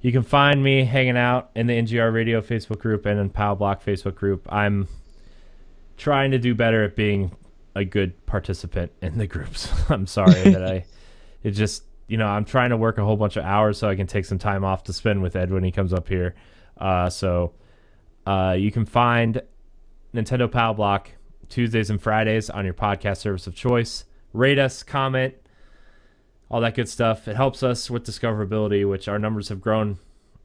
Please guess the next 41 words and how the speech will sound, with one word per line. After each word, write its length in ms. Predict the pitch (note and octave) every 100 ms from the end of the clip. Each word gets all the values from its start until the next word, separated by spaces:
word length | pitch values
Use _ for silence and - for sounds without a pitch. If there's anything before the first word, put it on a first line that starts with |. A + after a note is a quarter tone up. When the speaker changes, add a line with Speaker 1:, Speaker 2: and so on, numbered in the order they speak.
| _ _ -
Speaker 1:
a 80 |
little 220 | G#2+ A2+ G#2+
bit 240 | A2+ E2
in 140 | G#2+
the 80 | G#2
last 300 | G#2 G#2 -
couple 200 | A2 G2+
weeks, 220 | G2+ G#2 -
which 160 | -
I'm 100 | F#2+
pretty 220 | - G2+
proud 280 | F#2 G2+ G2
of. 240 | G2 F#2+ -
Ed, 220 | F#2+ F#2+
I'm 80 | F#2
proud 240 | - F2+ F2
of 120 | F2
you. 200 | F2 E2 - - - -
Uh, 400 | F#2+ F#2 F2 F2 - - - - - - - - - - - - -
you 80 | A#2
can 100 | A#2
find 160 | C3 A#2+
the 60 |
video 240 | A#2 A#2 A2
version 320 | A2+ G#2+ A2
on 160 | G2
N 100 | G#2
G 140 | G2 G#2+
R 120 | G2
Radio's, 680 | G2+ G2+ G2+ G2 F#2 - - _ _ _ _ G2
uh, 460 | F2+ F2 E2+ D#2+ -
YouTube 300 | G#2 G#2+ A#2
page 420 | G2+ A2 G#2 G2+ - _
and 380 | A2 A2+ A2 G#2+ - -
on 120 | G#2+ G#2
N 120 | G#2
G 100 | G#2
R 100 | G2+
radio 260 | G2+ G2+ F#2+
dot 240 | F#2+ -
com, 320 | A2 G#2+ G#2